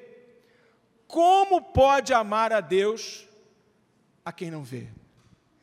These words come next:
Meus irmãos, a essência do ministério pas-, eh, pastoral, do s-, ministério da igreja, do ministério diaconal, é um ministério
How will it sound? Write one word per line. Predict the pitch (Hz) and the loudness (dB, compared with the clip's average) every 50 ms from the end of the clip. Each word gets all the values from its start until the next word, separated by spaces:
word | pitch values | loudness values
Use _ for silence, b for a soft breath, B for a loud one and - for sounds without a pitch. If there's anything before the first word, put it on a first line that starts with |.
| b b b b b b b | b b b b b b b
Meus | 165 175 170 147 | 0 0 2 2
irmãos, | 160 165 190 190 185 160 180 | 0 0 2 2 2 2 4
a | 185 190 | 2 2
essência | 180 160 - - 208 202 185 - 190 | 2 0 -2 -2 0 0 0 -2 -2
do | 165 175 | -6 -4
ministério | 175 175 160 - - - 180 180 170 - | -6 -4 -6 -6 -2 -2 -2 -2 -2 -4
pas-, | - 160 - - - - - | -6 -6 -6 -8 -14 -12 -8
eh, | 160 151 - | -8 -8 -8
pastoral, | - - 165 - - - 165 151 147 165 180 175 156 - - b b b b b b b b b b b | -6 -8 -10 -10 -6 -4 -2 0 0 2 2 0 0 -2 -8 b b b b b b b b b b b
do | - 151 190 | -8 -6 -4
s-, | 185 - - - - | -2 -2 -4 -6 -4
ministério | 175 190 202 196 151 - - 202 190 190 | -2 -2 -2 -2 -2 0 2 2 2 2
da | 185 180 | 0 -4
igreja, | 156 143 - 196 196 196 185 143 147 135 - - b b b b b b | -4 -2 2 4 4 4 4 0 -4 -8 -10 -12 b b b b b b
do | 185 202 | -2 0
ministério | 214 233 220 - - - 220 220 220 208 | 0 0 0 -2 -2 0 2 2 2 0
diaconal, | 165 156 208 202 - - 196 170 165 180 208 214 196 160 139 B B B B B B B - | 2 2 2 2 2 0 -4 -2 0 0 0 2 0 0 -4 B B B B B B B -4
é | 220 247 | -2 0
um | 254 254 | 0 0
ministério | 247 254 254 247 220 - - - - - 233 240 240 240 220 208 165 127 | -2 -4 -4 -2 -2 -2 -4 -4 0 2 2 4 4 2 0 -2 -4 -6